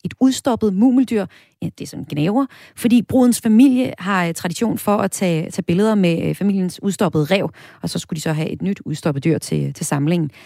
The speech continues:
Og jeg må sige, jeg troede ærligt talt, at, at konserverede dyr, udstoppede dyr var en joke,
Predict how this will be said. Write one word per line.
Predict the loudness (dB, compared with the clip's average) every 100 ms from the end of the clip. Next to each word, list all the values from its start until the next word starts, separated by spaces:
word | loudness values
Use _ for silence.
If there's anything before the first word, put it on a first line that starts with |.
| -20 _ _ _ _
Og | 2
jeg |
må | 4
sige, | 4 2
jeg | 2
troede | 4 4 4
ærligt | 2 0 -2
talt, | -2 -4 -4 -6
at, | -6 -4
at | -6 -6
konserverede | -6 -6 -2 -2 0 -2
dyr, | 2 2 2
udstoppede | 0 0 -2 -4 -4
dyr | -2 0
var | 0
en | 2
joke, | 0 0